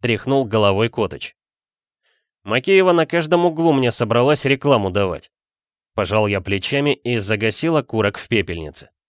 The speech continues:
Скрывать от друга развлечения с Оксанкой бессмысленно. Зная девицу, она сама всё и всем растреплет, а Котыч обидится. Но и говорить о подвигах в постели не собираюсь. Не люблю бахвалиться.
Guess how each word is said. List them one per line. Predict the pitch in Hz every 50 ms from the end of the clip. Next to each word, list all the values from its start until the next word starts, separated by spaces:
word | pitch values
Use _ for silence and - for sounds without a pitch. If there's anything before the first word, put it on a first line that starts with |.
| _ _ _ _ _ _
Скрывать | - - - - 110 110 113 113 135 147 139 -
от | 110 92 87
друга | 87 101 131 147 131 120 113
развлечения | 107 101 87 98 107 110 107 - 127 131 127 123 113 110
с | - -
Оксанкой | 120 107 - - - 147 147 143 - 139 131
бессмысленно. | 120 107 120 113 - - - 143 156 147 - - 82 67 - - _ _ _ _ _ _ _ _
Зная | - 82 82 95 120 139 139 131
девицу, | 120 131 127 147 175 175 - - 156
она | 147 147 151 165 143
сама | - - 151 139 135 151 175 165
всё | - - - - 165
и | 156 - 139 135
всем | - - - 165 156 151
растреплет, | 151 147 - - - 139 127 113 98 101 98 90 - _ - _ _ _ _
а | - 107 92
Котыч | - - 160 170 165 160 135 - - -
обидится. | 131 127 123 117 120 107 87 85 76 - - - - _ _ _ _ _ _ _ _ _ _ _ _
Но | - 98 127 147
и | 147 139
говорить | 113 123 127 131 139 147 139 135 127
о | 117
подвигах | - - 143 139 120 113 107 98 107 98 -
в | - -
постели | - - 110 - - - 160 151 139
не | 127 120
собираюсь. | - - 113 104 113 117 110 101 87 76 - - - - - - - _ _
Не | - 110 127
люблю | 147 147 139 151 196 202
бахвалиться. | 170 180 165 - 147 139 123 110 98 90 82 - -